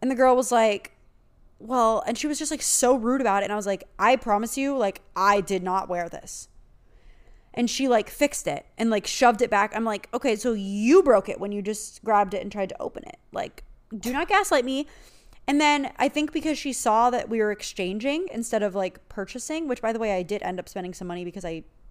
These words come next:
I'll show you later, Gab. I, like, switched out some pieces on it. But she, like, passed it off to her coworker to deal with because she obviously thought she wasn't gonna make commission on it, I guess, or something.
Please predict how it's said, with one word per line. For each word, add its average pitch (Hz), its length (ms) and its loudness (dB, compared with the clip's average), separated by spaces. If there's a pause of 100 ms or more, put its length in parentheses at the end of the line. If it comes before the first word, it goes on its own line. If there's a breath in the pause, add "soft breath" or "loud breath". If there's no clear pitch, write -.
(120)
I'll 202 180 2
show 180 220 -8
you - 180 -6
later, - 240 -6
Gab. 76 240 -2
I, 90 80 0
like, 90 180 -4
switched - 320 -12
out 160 240 -8
some 170 200 -12 (300)
pieces 175 280 -12
on 151 160 -8
it. 117 100 -14 (120)
But 220 180 -2 (1300 soft breath)
she, - 180 -2
like, 269 160 4
passed 247 320 0
it 233 60 0
off 214 320 -2
to 202 220 -4
her 190 120 -6
coworker 190 400 -4
to 165 100 -8
deal 139 220 -12
with 110 300 -12
because 190 400 -10
she 190 200 -8
obviously 180 480 -4
thought 170 220 -4
she - 100 -14
wasn't 170 220 -10
gonna 170 120 -10
make 160 160 -14
commission 185 380 -10
on 262 160 -4
it, 269 100 -4
I 262 100 -2
guess, 285 300 -2
or 269 60 -12
something. 294 460 -6